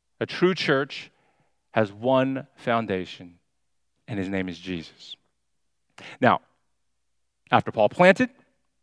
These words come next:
he laid that foundation, he moved on. And others have arrived and have been building up that church upon that one foundation. And he warns now those builders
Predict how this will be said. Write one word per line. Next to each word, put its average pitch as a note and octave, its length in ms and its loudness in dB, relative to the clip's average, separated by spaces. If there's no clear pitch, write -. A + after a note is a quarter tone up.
he - 100 0
laid C3+ 220 8
that F3 120 8
foundation, G#3+ 580 4
he D3+ 80 -2
moved D3+ 220 4
on. A#2+ 260 4
And B2+ 120 4
others C#3+ 360 6
have A#2+ 160 6
arrived C#3+ 640 6
and A#2+ 160 -2
have B2 160 4
been D3+ 140 0
building G#3 460 10
up G3+ 300 4
that C#3+ 220 8
church C3 420 -4
upon D#3 360 6
that D3+ 340 6
one C#3 260 2
foundation. C3 580 0
And C#3 100 4
he F#3 80 6
warns A3+ 440 6
now B2+ 160 6
those D#3 240 2
builders C3+ 640 4